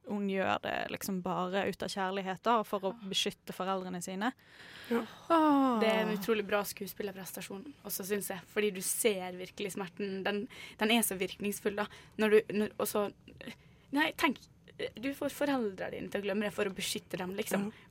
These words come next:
Speaker 2: Offra, da offrer hun seg selv, på en måte, for å beskytte foreldrene sine. Ja, nei,
Speaker 3: Mm.
Speaker 2: det er fantastisk.
Speaker 3: Men Tone, du er jo ganske negativ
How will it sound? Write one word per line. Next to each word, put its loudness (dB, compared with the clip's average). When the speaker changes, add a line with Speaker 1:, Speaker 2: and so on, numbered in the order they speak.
Speaker 2:
Offra, 6
da 8
offrer 6
hun -2
seg -6
selv, 0
på -2
en -4
måte, -6
for -2
å -4
beskytte -8
foreldrene -10
sine. -16
Ja, 0
nei, 6
Speaker 3:
Mm. 2
Speaker 2:
det -4
er -14
fantastisk. -10
Speaker 3:
Men 6
Tone, 8
du 4
er 8
jo 4
ganske 4
negativ 4